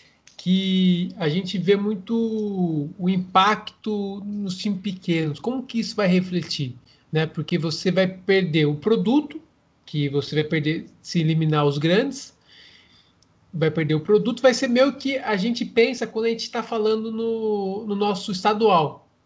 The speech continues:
Se tirar os grandes, se acabar com o estadual, quanto isso vai refletir no, nos pequenos, que precisam de, de uma liga forte pra sobreviver, precisa de, de,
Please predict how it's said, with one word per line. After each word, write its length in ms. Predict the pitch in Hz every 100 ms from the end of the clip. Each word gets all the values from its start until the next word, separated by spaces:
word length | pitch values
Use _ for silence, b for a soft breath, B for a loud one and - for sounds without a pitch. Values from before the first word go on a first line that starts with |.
| _ _ _ _
Se 180 | - 170
tirar 360 | - 165 165 151
os 100 | 147
grandes, 460 | 180 254 262 185
se 100 | -
acabar 300 | 175 160 160
com 60 | 156
o 40 |
estadual, 640 | - 160 165 185 240 - B B B B _ -
quanto 320 | 254 294 320
isso 220 | - -
vai 140 | 247
refletir 680 | 220 233 233 202 - 226 277
no, 180 | 262 240
nos 220 | 233 -
pequenos, 640 | 226 185 190 175 139 127
que 100 | -
precisam 800 | - 165 - 196 240 262 247 208
de, 240 | 165 170
de 120 | 139 151
uma 160 | 151
liga 300 | 143 147 147
forte 640 | 147 170 185 240 254 - -
pra 160 | 160
sobreviver, 600 | - 139 143 127 180 214
precisa 460 | - - 185 190 185
de, 200 | 156 185 214
de, 240 | 151 185